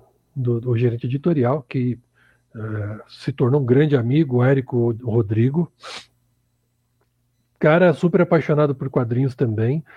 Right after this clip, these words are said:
Aí quando eu falei da ideia, ele falou, "Cara, já fez? Pode fazer. Liberado.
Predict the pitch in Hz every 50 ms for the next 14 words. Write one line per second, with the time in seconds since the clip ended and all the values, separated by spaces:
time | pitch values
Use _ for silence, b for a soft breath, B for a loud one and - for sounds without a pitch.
0 | B B B B B B - - 151 208 190 202 190 - 190 185 170 185 185 165
1 | 139 135 147 151 165 185 175 170 143 - 165 160 151 131 104 - - _ _ _
2 | _ _ _ _ _ _ _ _ _ _ _ _ _ _ _ _ _ _ - 170
3 | 202 233 170 98 - _ _ _ _ _ _ _ _ _ _ _ _ _ _ _
4 | _ _ _ _ _ _ - 120 123 - - 175 202 254 254 - - _ _ _
5 | _ _ _ _ _ _ _ _ _ _ _ - 160 170 - - 311 240 240 240
6 | 240 _ _ _ _ _ _ _ _ _ _ _ _ _ _ 143 143 170 262 254
7 | 208 190 202 156 110 -